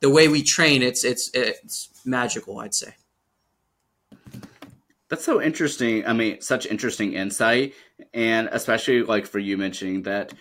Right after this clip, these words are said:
Speaker 2: you know, while the automation is there, it's a tool that you're supposed to use and, and not a replacement. And that's important to note that.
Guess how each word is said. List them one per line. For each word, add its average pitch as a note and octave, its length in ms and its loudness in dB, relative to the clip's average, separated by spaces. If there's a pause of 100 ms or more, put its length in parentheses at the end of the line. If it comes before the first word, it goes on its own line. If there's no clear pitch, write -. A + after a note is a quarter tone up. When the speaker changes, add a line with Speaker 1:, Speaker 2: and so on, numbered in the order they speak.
(280)
Speaker 2:
you C#3 160 4
know, A2 220 4
while A#2+ 280 4
the A#2+ 140 0
automation G#2+ 800 0
is G#2+ 160 -2
there, G#2+ 220 2
it's - 220 -8
a F#2+ 40 -12
tool G2+ 560 0 (380)
that A2 180 2
you're G2+ 120 -4
supposed - 240 -4
to F#2+ 60 -10
use F2 300 -6
and, G#2+ 300 0 (160)
and G#2+ 160 2
not G#2 340 0
a F#2+ 80 -6
replacement. F2 800 -4
And G2 220 -6
that's F#2+ 240 -6
important E2+ 380 -10
to - 80 -18
note E2 260 -12
that. B1+ 340 -10